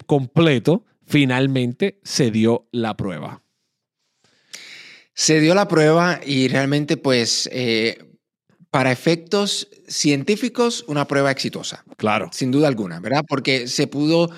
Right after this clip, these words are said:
Speaker 2: eh, la ciencia no se basa en, en, en, en lo que la, a lo mejor el resto de la comunidad lo ve.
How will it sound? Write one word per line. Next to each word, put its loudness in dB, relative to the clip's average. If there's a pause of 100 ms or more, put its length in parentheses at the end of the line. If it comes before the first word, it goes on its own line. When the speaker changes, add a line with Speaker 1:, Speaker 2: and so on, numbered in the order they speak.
(280)
Speaker 2:
eh, 0
la -2
ciencia 0
no -4
se -2
basa 0
en, -6
en, -6
en, -8
en -4
lo -2
que 0
la, -4
a -4
lo -6
mejor -4
el -6
resto -4
de 0
la -2
comunidad -2
lo -2
ve. -8